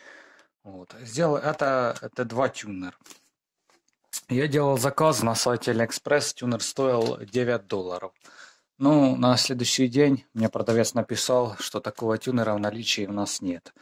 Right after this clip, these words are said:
Поэтому я вам вышлю другой, э, стоимостью одиннадцать долларов, и в подарок положу еще Wi-Fi адаптер. Э, согласны с таким, доплачивать ничего не надо, там хоть и на два доллара дороже, ну, простите, что так получилось. Ну, я написал, что согласен.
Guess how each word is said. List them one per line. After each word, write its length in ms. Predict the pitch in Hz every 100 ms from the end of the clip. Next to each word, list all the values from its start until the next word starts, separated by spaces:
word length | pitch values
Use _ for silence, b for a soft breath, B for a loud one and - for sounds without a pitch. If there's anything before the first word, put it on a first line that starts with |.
| B B -
Поэтому 440 | 131 127 110 117
я 160 | 113 110
вам 240 | 107 107
вышлю 580 | 104 107 - 101 101 -
другой, 580 | - 113 110 113 156 143 - _ _ b b b b
э, 220 | - 104
стоимостью 680 | 101 - 123 113 110 - 131
одиннадцать 540 | 120 113 117 107 110 101
долларов, 420 | 113 107 104 104
и 60 | 113
в 60 |
подарок 560 | - 120 139 127 - - -
положу 360 | 107 110 110
еще 640 | 117 104 - 104 98 101 107 - _ _
Wi-Fi 400 | 107 107 - 117
адаптер. 520 | 104 98 82 - - - _ b b b b b b _
Э, 200 | 139 120
согласны 600 | 110 127 120 170 - 131
с 80 | 117
таким, 260 | - - 123
доплачивать 540 | 113 127 120 - 110
ничего 320 | 110 - 107
не 100 | 107
надо, 300 | 107 147 135
там 220 | 110 110 101
хоть 160 | 104 -
и 60 |
на 100 | 104
два 160 | 101 104
доллара 320 | 104 101 104
дороже, 480 | 95 110 143 131 107
ну, 340 | 104 98 90 -
простите, 480 | - 95 - 95
что 160 | - 101
так 160 | - -
получилось. 680 | 104 98 - 139 113 104 -
Ну, 120 | 208
я 80 | 131
написал, 400 | 113 110 - 113
что 180 | -
согласен. 600 | 117 113 110 127 117 98